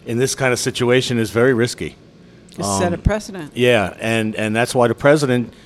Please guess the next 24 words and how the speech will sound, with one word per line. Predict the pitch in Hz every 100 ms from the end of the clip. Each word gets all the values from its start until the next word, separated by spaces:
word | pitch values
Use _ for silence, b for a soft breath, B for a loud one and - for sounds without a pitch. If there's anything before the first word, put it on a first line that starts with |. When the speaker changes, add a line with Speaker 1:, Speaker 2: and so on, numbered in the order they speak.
| B
Speaker 1:
should | - 127
be | 120
talking | 120 135 131 127
to |
his | 127 -
counterpart | 131 165 110 117
and | 110
saying, | - 123
"What | 131
are |
you | 143
guys | 147 135
doing? | 175 110 98
You |
gotta | 120 120
hi-, | 127
you | 120
gotta, | 131 123
you, | 120
you | 110 120
gotta | 123
keep | 117 131
the | 117
balance. | 131 135 90 -